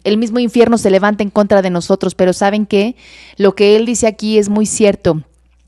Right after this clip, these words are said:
Mayor es el que está en nosotros que el que está en el mundo. Nosotros tuvimos algo muy parecido también cuando hablamos de la verdad detrás del, de la celebración de Día de Muertos, o en Estados Unidos con el otro nombre,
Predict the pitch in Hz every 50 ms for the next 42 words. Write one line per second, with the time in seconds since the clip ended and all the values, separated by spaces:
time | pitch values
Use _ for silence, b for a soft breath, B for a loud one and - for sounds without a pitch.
0 | _ _ _ - 208 190 196 208 202 185 247 247 254 254 247 - 233 220 - 208
1 | - - 208 208 208 196 - 220 202 196 - 202 208 196 - _ - 190 180 _
2 | - 175 170 - - _ 190 185 180 185 185 - - 196 185 185 180 170 175 180
3 | 190 196 196 185 180 165 165 _ _ 196 185 226 233 - 233 214 220 220 220 202
4 | - 202 202 202 196 208 208 202 190 185 190 214 220 208 - 226 220 196 - -
5 | 208 202 208 202 - 202 190 180 190 190 202 214 - 208 190 180 180 170 175 180
6 | 180 190 196 196 190 - - B B B B B B B B 180 190 190 190 190
7 | 190 185 190 185 170 202 202 208 190 202 190 - 196 190 190 180 196 202 196 185
8 | 170 160 160 156 165 175 185 180 170 - 185 180 180 175 175 175 - - 214 214
9 | 214 208 196 208 196 185 196 196 190 196 190 185 196 202 202 196 - - 208 285
10 | 339 - - - - 180 190 190 185 - - 202 202 196 - 196 196 202 190 -
11 | 190 185 175 175 180 - 202 196 196 214 220 220 220 220 226 285 415